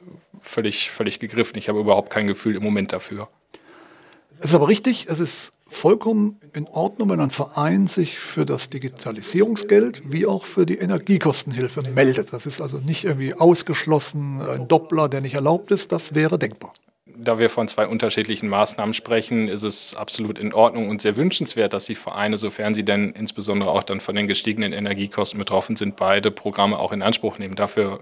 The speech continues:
Speaker 1: ist das Geld da, dafür stellt Land bzw. E U Fördermittel zur Verfügung. Und es wäre ein wichtiges Signal, dass diese Fördermittel dann auch tatsächlich, äh,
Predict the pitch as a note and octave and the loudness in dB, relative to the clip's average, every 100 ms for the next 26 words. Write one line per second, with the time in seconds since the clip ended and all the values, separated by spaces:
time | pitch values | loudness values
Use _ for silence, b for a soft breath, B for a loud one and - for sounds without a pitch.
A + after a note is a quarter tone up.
0 | - - G2+ - G2 G#2 A2 A2+ F#2+ G#2 | -10 -6 -4 -4 0 4 4 4 0 0
1 | - G2+ G2+ G2 - - G#2 G#2 G#2 G#2 | -2 2 2 2 -4 -4 0 0 -2 -6
2 | G2+ G#2+ A2 A2 A2 - A2 G2+ G#2 G#2 | -2 -2 -2 0 -2 0 0 2 0 -2
3 | G#2+ - G#2 A#2 A2+ A#2+ B2 - B B | -6 -6 -6 -2 0 2 0 -4 B B
4 | B B B B B G#2+ - G#2+ G#2 G2+ | B B B B B -8 2 4 4 2
5 | G2+ A2+ G2+ A2+ G#2 F#2+ G2+ G#2+ - G2+ | 0 0 2 2 0 2 4 4 2 0
6 | G#2+ - G2 G2+ G2+ G#2+ G2+ F#2+ - G2+ | 0 0 2 2 0 -4 -4 -2 -2 -2
7 | - F#2+ A2+ G2+ - - G#2 G2 G2 | -2 -4 -2 -4 -6 -6 0 2 0